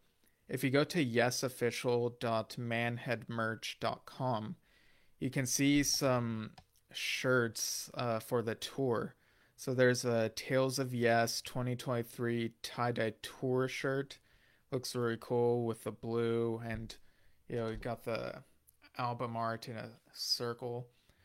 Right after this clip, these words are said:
The Tales of Yes twenty twenty-three Fall Tour t-shirt that has the butterfly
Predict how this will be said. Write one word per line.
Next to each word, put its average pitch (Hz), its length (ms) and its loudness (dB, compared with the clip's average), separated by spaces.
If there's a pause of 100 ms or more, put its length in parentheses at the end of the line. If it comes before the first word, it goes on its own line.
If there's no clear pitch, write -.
(300)
The 120 320 2
Tales 131 460 2
of 123 120 -2
Yes 120 340 2
twenty 123 400 -4
twenty-three 117 460 -4
Fall 131 500 0
Tour 113 560 -2
t-shirt 117 580 -2
that 117 160 -2
has 117 380 -2
the 117 400 0 (540)
butterfly 113 840 2